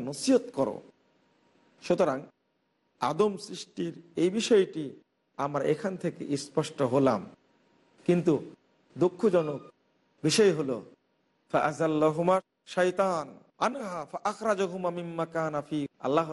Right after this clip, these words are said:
রাব্বুল আলামিন বলে দিচ্ছেন যে শয়তান তাদেরকে পথভ্রষ্ট করলো। কিন্তু আল্লাহ রাব্বুল আলামিন আগেই বলে দিয়েছিলেন, আদম ও হাওয়াকে বলে দিয়েছিলেন, সাবধান,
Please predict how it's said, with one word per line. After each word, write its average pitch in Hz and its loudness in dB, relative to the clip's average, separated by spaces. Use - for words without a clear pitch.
রাব্বুল 131 -8
আলামিন 180 4
বলে 175 4
দিচ্ছেন 165 -4
যে 135 0
শয়তান 240 2
তাদেরকে 175 -2
পথভ্রষ্ট 165 -2
করলো। 113 -12
কিন্তু 214 2
আল্লাহ 233 4
রাব্বুল 262 0
আলামিন 262 0
আগেই 285 0
বলে 285 2
দিয়েছিলেন, 233 0
আদম 139 0
ও 156 -2
হাওয়াকে 160 -2
বলে 170 4
দিয়েছিলেন, 156 -2
সাবধান, 202 0